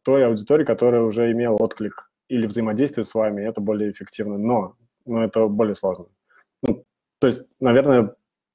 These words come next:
я просто, наверное, не расскажу сейчас, это уже и времени много. Юля, а вот, э, если вам не сложно, а вы можете открыто написать свой Facebook, например,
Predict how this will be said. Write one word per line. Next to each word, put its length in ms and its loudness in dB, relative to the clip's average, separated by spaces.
я 280 0
просто, 300 -2
наверное, 320 -2
не 320 -2
расскажу 380 -2
сейчас, 340 -10
это 280 -10
уже 200 -8
и 40 -6
времени 280 -8
много. 300 -14
Юля, 400 6
а 40 4
вот, 300 0
э, 220 8
если 440 2
вам 360 2
не 60 -4
сложно, 340 0
а 40 -4
вы 80 -4
можете 320 0
открыто 360 0
написать 480 0
свой 640 -2
Facebook, 560 -4
например, 580 -2